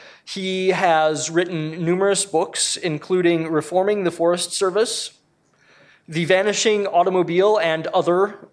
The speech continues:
Urban Myths, The Best Laid Plans, which called for repealing numerous federal, state, and local planning laws and proposed reforms that can help solve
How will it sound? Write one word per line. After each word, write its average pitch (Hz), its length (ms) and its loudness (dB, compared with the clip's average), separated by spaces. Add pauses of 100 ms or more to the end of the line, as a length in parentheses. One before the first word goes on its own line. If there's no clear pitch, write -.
(100)
Urban 175 360 2
Myths, - 600 -2 (1300)
The 156 200 2
Best 190 320 2
Laid 175 300 4
Plans, 190 720 0 (340)
which 156 460 -2
called 180 320 2
for 170 180 0
repealing 170 680 0
numerous 170 480 0
federal, 175 400 2
state, 175 360 0
and 151 160 0
local 160 280 0
planning 185 360 0
laws 147 600 2
and 156 480 -2
proposed 165 580 -2 (100)
reforms 190 500 0
that 185 100 0
can 175 160 -6
help 170 180 0
solve 156 400 2